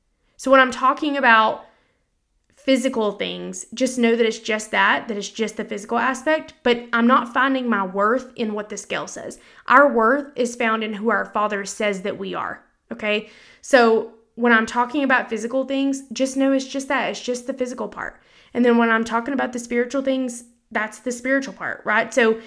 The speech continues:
I just don't want somebody to think, "Oh, you're so focused on the scale, you're so focused on weight loss." No, I'm not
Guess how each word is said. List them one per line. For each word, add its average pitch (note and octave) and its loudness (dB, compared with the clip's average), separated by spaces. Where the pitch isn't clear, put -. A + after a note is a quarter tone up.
I B3+ 8
just C#4 0
don't C#4 2
want B3+ 0
somebody A#3 0
to G#3+ -4
think, G#3 -8
"Oh, C#4 -2
you're G#3 -6
so A#3+ -2
focused C#4+ -6
on C4 -4
the A#3+ -4
scale, C4 -4
you're A3+ -4
so C4 -6
focused C4+ -6
on A#3 -4
weight A#3 -4
loss." B3+ -2
No, C#4+ 2
I'm B3 -2
not D4 -4